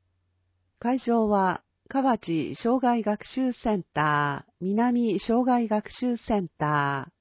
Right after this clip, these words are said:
ー、西障害学習センターの三カ所です。会場ごとに順に読んでいきます。デイジー編集者、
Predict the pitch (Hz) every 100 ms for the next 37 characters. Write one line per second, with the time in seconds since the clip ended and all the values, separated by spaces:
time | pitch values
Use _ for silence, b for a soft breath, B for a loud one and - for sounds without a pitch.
0 | - 185 190 - 254 - - 240 254 247
1 | 240 214 214 - 254 254 - 254 220 151
2 | 143 147 147 147 - _ _ - 233 233
3 | 240 214 151 143 123 - - - _ _
4 | _ _ _ _ _ _ _ _ - 247
5 | 277 277 269 247 247 175 165 156 - 156
6 | 233 262 262 262 262 190 131 131 - 139
7 | 139 135 - - - _ _ _ _ _
8 | _ _ _ _ _ 190 247 269 262 262
9 | 247 247 - 233 170 - 147 139 -